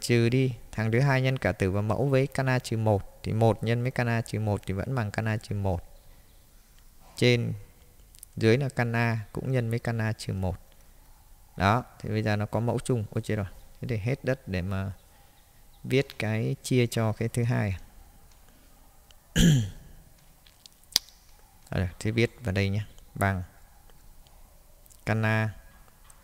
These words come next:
tròn này trên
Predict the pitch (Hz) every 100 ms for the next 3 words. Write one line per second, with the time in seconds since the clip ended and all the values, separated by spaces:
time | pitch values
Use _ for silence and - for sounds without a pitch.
0 | - - - - - - - - - -
1 | - - - - - - - - - -
2 | - - - - - 73 71 73 - -
3 | - - - - - - - - - 110
4 | 107 104